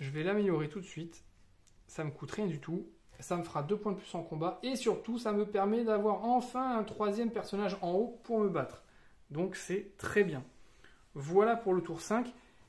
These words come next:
Euh, je vais faire vieillir mes personnages. Ben, du coup, l'enfant des forêts, la pauvre enfant, hop,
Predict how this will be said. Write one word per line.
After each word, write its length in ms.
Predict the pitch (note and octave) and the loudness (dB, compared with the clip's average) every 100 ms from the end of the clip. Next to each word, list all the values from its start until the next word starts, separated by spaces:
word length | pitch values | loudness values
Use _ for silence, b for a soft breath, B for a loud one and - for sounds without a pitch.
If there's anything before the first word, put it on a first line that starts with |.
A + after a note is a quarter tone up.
| b b - - - - - - F3+ | b b -20 -20 -20 -20 -20 -4 4
Euh, 380 | F#3 F#3 F#3 | 6 8 6
je 100 | E3+ | 6
vais 80 | B3+ | 4
faire 180 | B3 A#3 | 6 4
vieillir 280 | F#3+ G#3 G3+ | 6 6 8
mes 100 | F#3+ | 6
personnages. 540 | F#3+ F3 F3+ F#3 F#3 | 2 2 4 4 4
Ben, 120 | F3 | 4
du 120 | E3+ E3 | 4 4
coup, 160 | F3+ | 4
l'enfant 400 | E3+ E3+ E3 F3+ | 6 6 4 4
des 100 | E3 | 4
forêts, 380 | E3 D#3+ D3+ D#3 | 4 2 2 2
la 120 | D3 | 0
pauvre 300 | C#3 D#3+ D3+ | -2 -2 0
enfant, 420 | D3 C#3 D3+ D#3 - | 0 -2 -6 -4 -2
hop, 240 | F3+ E3 | -2 -2